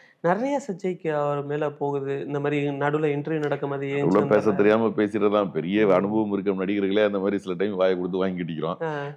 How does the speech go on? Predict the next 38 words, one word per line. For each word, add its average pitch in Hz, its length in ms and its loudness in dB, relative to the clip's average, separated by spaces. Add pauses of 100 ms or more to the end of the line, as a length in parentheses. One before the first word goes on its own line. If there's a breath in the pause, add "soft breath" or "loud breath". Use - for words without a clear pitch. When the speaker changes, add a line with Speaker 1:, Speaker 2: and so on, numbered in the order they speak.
(120)
Speaker 2:
அவரு 92 360 2
வந்து 131 180 0
இப்பதானே 156 280 2
வந்திருக்காரு. 117 760 0
Speaker 1:
அது, 214 280 -2
அது 196 220 -2
Speaker 2:
இவ்வளவு 233 180 2
பேர் 160 180 0
ட்ரோல். 160 300 -2 (100)
Speaker 1:
ஆ. - 60 -14
Speaker 2:
என்னைக்குமே 117 880 -6
நம்ம 85 240 -6
வந்து 101 220 -2
ஒரு 92 120 0
விஷயம் 104 300 -8
ஜெயிக்கணும்னு 95 460 -4
நினைச்சிட்டா 95 320 -4 (280)
ட்ரோலை 113 360 0
பத்தி, 95 340 -4
விமர்சனங்களை 95 560 -6
பத்தி 76 260 -12
கவலைப்படாத 95 560 0
ஒருத்தனால 80 420 -4
தான் 92 160 -6
ஜெயிக்க 82 280 -6
முடியும். 64 220 -18 (200)
Speaker 1:
கண்டிப்பா. 80 300 -14 (300 soft breath)
Speaker 2:
நீங்க 76 240 -6
நல்லதை 69 440 2
சொன்னாலும் 107 360 0
கடவுள் 104 340 4
மேலேயே 127 260 2
ஆயிரத்தெட்டு 101 420 2
விமர்சனம் 95 360 -4
இருக்கும்போது 87 280 -2
Speaker 1:
ம். 87 60 -6
Speaker 2:
மனுஷங்களுக்கு 87 460 -6
என்ன? 69 180 -14